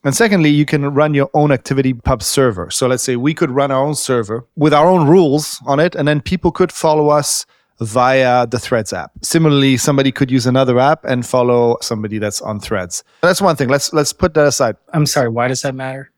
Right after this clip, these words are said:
Speaker 2: So I could take my shit to a different, like, platform?
Speaker 1: Hypothetically, you could take your shit to a different platform.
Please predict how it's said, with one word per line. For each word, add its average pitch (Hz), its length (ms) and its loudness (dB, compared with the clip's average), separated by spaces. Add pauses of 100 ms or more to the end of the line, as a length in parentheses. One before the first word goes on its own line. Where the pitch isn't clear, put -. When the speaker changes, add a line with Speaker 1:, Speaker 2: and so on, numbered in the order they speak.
Speaker 2:
So 165 140 0
I 156 100 2
could 170 160 -4
take 165 260 -2
my 170 140 2
shit 147 380 -2
to - 120 0
a 135 60 2
different, 131 420 -2
like, 123 160 -10
platform? 156 540 -6
Speaker 1:
Hypothetically, 156 580 -2
you 135 80 -4
could 131 160 -6
take 139 160 -2
your 143 80 -4
shit - 300 -2
to 135 100 0
a 123 40 2
different 120 360 -2
platform. 151 640 0